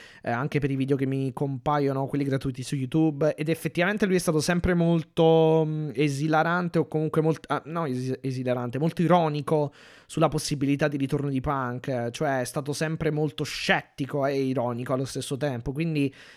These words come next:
forse anche un po' quello sicuramente ha "stuzzicato", tra virgolette, comunque ha infastidito, ecco,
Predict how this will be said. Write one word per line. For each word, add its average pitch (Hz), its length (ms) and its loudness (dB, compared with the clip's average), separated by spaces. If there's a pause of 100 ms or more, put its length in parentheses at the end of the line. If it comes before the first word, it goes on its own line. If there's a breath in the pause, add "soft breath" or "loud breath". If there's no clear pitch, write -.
(180 soft breath)
forse - 320 0
anche 165 180 0
un 156 120 2
po' 156 220 -2
quello 160 640 2
sicuramente 143 1300 -2
ha - 120 -6
"stuzzicato", - 1400 -4
tra 147 140 -4
virgolette, 143 480 -2
comunque 139 280 -4
ha - 20 -6
infastidito, 135 920 -4
ecco, 135 400 -4